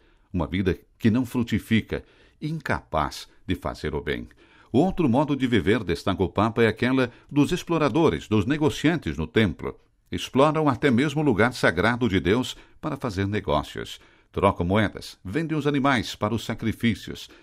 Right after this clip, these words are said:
Tem até um sindicato para defendê-los. Isso não somente era tolerado, mas permitido pelos sacerdotes do templo. São aqueles que fazem da religião um negócio. O terceiro modo de viver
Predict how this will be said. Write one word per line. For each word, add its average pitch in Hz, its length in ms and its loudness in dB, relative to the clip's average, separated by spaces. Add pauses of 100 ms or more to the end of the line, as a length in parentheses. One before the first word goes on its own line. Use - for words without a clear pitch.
(140)
Tem 185 180 -8
até 196 220 -2
um 131 120 -2
sindicato 151 960 -4
para 151 220 -2
defendê-los. 110 680 2 (600)
Isso 131 480 0
não 107 340 2
somente 107 480 0
era 98 120 0
tolerado, 87 600 0 (280)
mas 73 200 -6
permitido 95 520 -2
pelos 98 220 -2
sacerdotes 80 720 0
do 82 120 -2
templo. 80 420 -2 (320)
São 76 200 -6
aqueles 78 380 -4
que 80 120 -4
fazem 78 420 0
da 57 120 -6
religião 76 540 -4 (400)
um 71 120 -8
negócio. 64 640 -6 (420)
O 185 80 -4
terceiro 165 400 4
modo 135 260 4
de 117 80 -2
viver 120 440 0